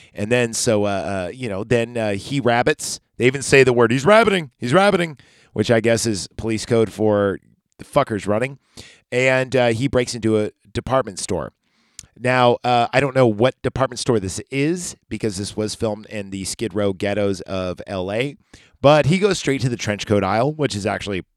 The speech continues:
probably a pretty good idea. And he picks up a trench coat and he gets some shoes. Now, this is the endorsement of the movie, and this is, like, one of the greatest endorsements ever. He, <laughs> he grabs some shoes and just put 'em to his feet.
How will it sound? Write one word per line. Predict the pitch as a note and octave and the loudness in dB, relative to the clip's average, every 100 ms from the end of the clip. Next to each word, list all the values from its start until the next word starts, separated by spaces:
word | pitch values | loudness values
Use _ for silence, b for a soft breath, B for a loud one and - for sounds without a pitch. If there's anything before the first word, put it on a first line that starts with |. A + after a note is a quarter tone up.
| - | -6
probably | A2+ G2 F2+ | -4 -4 -6
a | _ - | _ -12
pretty | F#2+ D#2 _ - | -12 -12 _ -6
good | F#2 E2+ _ - | -6 -6 _ -14
idea. | E2+ F2+ F#2 b b b b | -8 -8 -8 b b b b
And | - A2 A2 | -8 -6 -4
he | G#2 | -6
picks | A#2+ A2 | -8 -8
up | A2 | -8
a | F2+ | -4
trench | - F#3+ - | 0 0 4
coat | F#3 F#3 - B B - | 4 4 0 B B -2
and | A#2 A#2+ A#2+ A#2+ A#2 - | 2 4 2 0 -4 -8
he | - C3+ C3 B2+ - _ _ _ - | -6 -2 -2 -2 -6 _ _ _ -10
gets | A2+ C3 | -4 -2
some | - G#2+ | -4 -6
shoes. | - D#3+ E3+ F3+ - b b | 2 8 8 8 0 b b
Now, | B2 B2 A#2 - | 0 2 0 0
this | A2 B2+ | -2 0
is | D3 B2+ | -2 -6
the | D3 | -6
endorsement | B2 G#2+ G#2 A2 A2+ G2+ | -2 2 2 0 -6 -8
of | |
the | G2 | -6
movie, | F#2 G2 G#2+ G2+ | -2 0 -2 -4
and | G2+ | -6
this | G#2 - - | -6 -4 -4
is, | C3+ | -4
like, | - | -8
one | - F2+ | -10 -10
of | F2+ | -10
the | - | -10
greatest | D2 E2 F2 | -10 -10 -10
endorsements | D2 D#2 D2+ D#2+ | -8 -8 -10 -12
ever. | D#2 D#2+ B B B B B B | -12 -14 B B B B B B
He, | D#3 | -4
<laughs> | - | 4
he | - G#3+ | 4 4
grabs | D#3 D3+ - | 2 2 0
some | - G3 | -4 -4
shoes | - E3 F3 | 2 4 4
and | C#3 | -2
just | B2 A2+ | -10 -4
put | C3 | -2
'em | B2+ | -2
to | B2+ - A2+ | -8 -2 0
his | A2+ | 0
feet. | - G2+ A#2 | -4 -6 -6